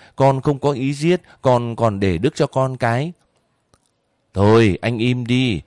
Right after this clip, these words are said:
ta mong trời Phật chứng giám cho anh." Tên tù binh thở ra não nuột, còn hai bố con Dũng lại tiếp tục câu chuyện của họ. Ông Giáp kể cho con trai nghe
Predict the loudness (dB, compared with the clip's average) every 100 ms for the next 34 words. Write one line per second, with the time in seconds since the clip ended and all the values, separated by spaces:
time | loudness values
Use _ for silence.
0 | _ -4 0 0 0 -2 -2 -2 2 2
1 | 0 -4 -4 -2 -2 -2 -4 -2 -4 -2
2 | -4 -6 -10 -16 _ _ _ _ _ _
3 | _ _ 0 2 2 -2 -2 2 2 2
4 | -2 -4 -2 0 0 -2 -4 -4 -4 -4
5 | -2 0 -2 -6 _ _ 0 0 -2 -4
6 | -2 -2 -2 -4 -2 -2 -2 -6 -16 -6
7 | -4 -4 -4 -2 -2 0 -2 0 -2 -4
8 | -4 -2 0 -2 -6 _ _ _ _ 0
9 | 0 -2 -2 -4 -6 -4 -2 -2 -4 -4
10 | -6 -4 -4 -4 -4 -4 -4